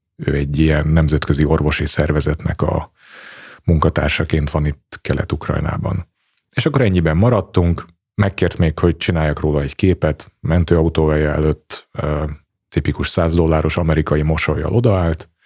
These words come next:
és nagyjából két-két és fél héttel később, ö, olvastam a hírt, hogy, ö, lelőtték.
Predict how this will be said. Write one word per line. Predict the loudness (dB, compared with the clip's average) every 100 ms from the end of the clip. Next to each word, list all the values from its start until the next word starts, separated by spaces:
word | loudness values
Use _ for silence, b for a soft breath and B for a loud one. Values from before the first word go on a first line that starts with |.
| B B B B B B B B B B B B B _ _ -4
és | 0 2 4 2 2
nagyjából | 2 2 2 2 2 2 4 4 4 4 0 -6 -4
két-két | 0 0 2 0 2
és | -2
fél | 0 2
héttel | 2 2 -2
később, | 0 0 0 -4 -4 -8 B B B
ö, | -6 -2 -2 -2 -4 -2
olvastam | -2 0 -2 0 -2
a |
hírt, | 0 -2 -2 -2
hogy, | -2 0 2
ö, | 2 4 2 0 -4 _ -4
lelőtték. | 0 0 -4 -6 -6 -8